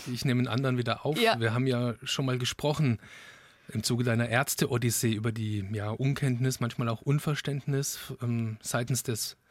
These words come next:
Speaker 1: seitens der Fachleute. Ähm, nun ist ja von medizinischen Laien, so wie mir zum Beispiel, noch weniger Wissen zu erwarten, vorauszusetzen. Wie sind denn die Reaktionen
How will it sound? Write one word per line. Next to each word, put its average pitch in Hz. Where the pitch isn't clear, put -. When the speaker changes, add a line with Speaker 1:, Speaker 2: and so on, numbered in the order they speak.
Speaker 1:
seitens 110
der 107
Fachleute. 107
Ähm, 113
nun 123
ist 139
ja 139
von 131
medizinischen 139
Laien, 120
so 113
wie 104
mir 127
zum 160
Beispiel, 160
noch 120
weniger 135
Wissen 117
zu -
erwarten, 101
vorauszusetzen. 101
Wie 110
sind 131
denn 131
die 131
Reaktionen 147